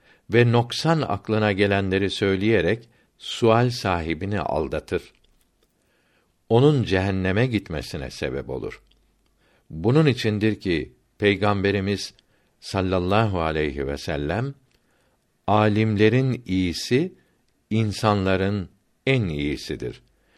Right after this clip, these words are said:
Alimlerin kötüsü, insanların en kötüsüdür." buyurdu. Bu hadisi şerif gösteriyor ki,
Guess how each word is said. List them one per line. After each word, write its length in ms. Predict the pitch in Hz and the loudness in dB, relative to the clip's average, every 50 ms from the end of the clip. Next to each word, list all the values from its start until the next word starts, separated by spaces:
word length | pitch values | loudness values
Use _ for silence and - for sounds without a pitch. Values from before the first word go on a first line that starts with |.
| _ _ _ _ _ _ - | _ _ _ _ _ _ 0
Alimlerin 840 | 95 98 101 101 98 104 104 101 95 95 98 98 113 123 127 117 | 2 4 4 4 2 2 0 0 2 2 2 2 2 0 0 0
kötüsü, 680 | 123 - 107 101 - 110 101 - - 135 135 123 - - _ _ _ _ _ _ _ _ _ _ | 0 0 0 0 0 -2 -2 -2 0 0 0 0 -2 -6 _ _ _ _ _ _ _ _ _ _
insanların 880 | - 117 113 107 - - 123 117 117 117 120 120 131 135 123 104 80 - - _ _ _ _ _ - | 0 0 0 0 0 0 2 2 4 4 4 4 2 2 0 -2 -4 -8 -14 _ _ _ _ _ 0
en 220 | 139 151 151 120 | 2 2 2 0
kötüsüdür." 720 | - - 95 - - 78 - - 85 - 76 69 62 58 62 | -2 -4 -6 -6 -6 -8 -8 -6 -6 -4 -4 -4 -4 -4 -4
buyurdu. 500 | 69 64 58 58 58 53 50 50 - - _ _ _ _ _ _ _ _ _ _ _ _ _ _ _ _ _ _ _ _ _ - | -4 -4 -4 -6 -8 -8 -10 -12 -14 -16 _ _ _ _ _ _ _ _ _ _ _ _ _ _ _ _ _ _ _ _ _ -2
Bu 160 | 226 233 190 135 | -2 0 2 2
hadisi 440 | 120 113 110 107 95 - - 98 | 2 2 2 0 0 0 -2 -4
şerif 340 | 80 - 90 80 85 - - | -2 -2 -2 -2 -2 -2 -2
gösteriyor 640 | - 92 87 - - 104 101 98 104 107 117 120 120 | -2 -2 -2 0 0 2 2 4 4 4 4 2 0
ki, 320 | - 117 113 113 117 - | -2 -2 0 0 -2 -6